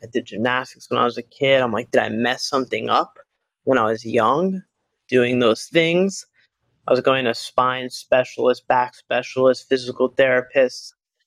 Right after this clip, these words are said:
And I finally went to a person, I can't even describe what they are, like a healer, like a spiritual healer as a last resort that someone referred me to.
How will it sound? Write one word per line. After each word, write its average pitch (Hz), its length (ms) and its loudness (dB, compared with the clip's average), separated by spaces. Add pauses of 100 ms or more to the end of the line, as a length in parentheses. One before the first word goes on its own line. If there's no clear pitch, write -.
(800)
And 143 240 0
I 135 100 4
finally 175 500 0
went 139 260 0 (200)
to 147 340 6
a 143 420 4 (1200)
person, 170 500 -2
I 123 120 -10
can't 147 220 -8
even 135 260 0
describe 117 840 0 (420)
what 131 260 2
they 127 140 2
are, 113 180 4
like 120 180 2
a 117 60 -10
healer, 120 500 4
like 110 100 2
a 113 60 -4
spiritual 123 600 0
healer 107 500 2 (220)
as 123 100 0
a 123 80 4
last 113 400 2
resort 117 640 0
that 127 160 0
someone 131 320 0
referred 123 360 2
me 117 220 -6
to. 127 240 2